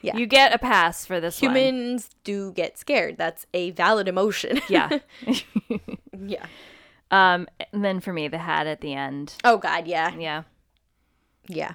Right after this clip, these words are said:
Speaker 2: We know. We know we love that hat.
Speaker 1: Oh, it's darling on him.
Speaker 2: Oh.
Speaker 1: <laughs>
Speaker 2: <laughs> Absolutely darling.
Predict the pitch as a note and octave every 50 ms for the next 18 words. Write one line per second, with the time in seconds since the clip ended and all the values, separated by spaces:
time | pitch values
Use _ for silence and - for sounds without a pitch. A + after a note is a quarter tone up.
0 | _ _ A#3 B3+ B3 A3+ G3 F3 D#3 E3 F3+ G#3 G#3+ G#3 G3 F3 D#3 D#3+ D3+ D3+
1 | D3+ D#3 D3 D3+ D3 D3 D3 D#3 D3+ - - - - A3+ A#3 A#3+ A#3 A3+ G3+ F#3
2 | E3 - - - G3 G3+ - - - _ _ _ _ _ _ _ _ _ _ _
3 | _ _ _ _ G3+ - G3 E3+ D#3+ G3 F3 F3 F3 E3+ E3 E3 E3 D#3+ D3 D#3+
4 | E3 D#3+ F3+ F#3 - G3+ G3+ _ _ _ - G#3+ G#3+ G3+ F#3+ A#3 A#3 - - -
5 | - - - A3+ - - - - - - E5+ D5 - - - _ - - G4 E4
6 | F4 - - - C#4 - - - - - - - - _ _ _ _ _ _ _
7 | - - - - - - - - E4 D#4 D4+ - - - A#3 A3+ A3 - - A3
8 | G3 F#3 - - F3 E3+ - - - - - - - - - - G3+